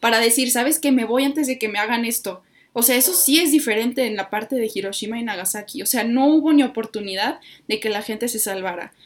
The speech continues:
O sea, fueron las bombas seis de agosto, nueve de agosto, me parece que nada más había esos tres días de diferencia, en mil novecientos cuarenta y cinco, y tan tan. Tu familia, tu casa, tu empleo se terminaron. Entonces, ya no existen.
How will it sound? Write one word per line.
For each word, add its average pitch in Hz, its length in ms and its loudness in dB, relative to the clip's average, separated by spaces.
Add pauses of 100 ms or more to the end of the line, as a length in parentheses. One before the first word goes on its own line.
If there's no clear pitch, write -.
(140)
O 214 80 -2
sea, 214 200 0
fueron 254 300 4
las 262 180 4
bombas 254 340 2
seis 277 160 2
de 294 80 2
agosto, 285 460 2
nueve 269 240 2
de 262 80 0
agosto, 226 380 -2
me 262 120 0
parece 208 340 -6
que 247 120 -8
nada 214 160 -10
más 226 120 -10
había 226 160 -4
esos 226 200 -8
tres 220 180 -4
días 226 140 -4
de 226 80 -2
diferencia, 202 500 -6
en 185 60 -10
mil 208 140 -10
novecientos 247 440 -6
cuarenta 214 320 -8
y 196 60 -10
cinco, 262 400 -4 (560)
y 226 120 -4
tan 208 200 0
tan. 190 300 -2 (360)
Tu 240 100 -2
familia, 285 480 2
tu 294 140 -4
casa, 262 380 0
tu 226 140 -8
empleo 233 580 0 (140)
se 220 160 0
terminaron. 202 720 -4
Entonces, 233 640 -2
ya 240 140 2
no 240 80 0
existen. 214 480 -6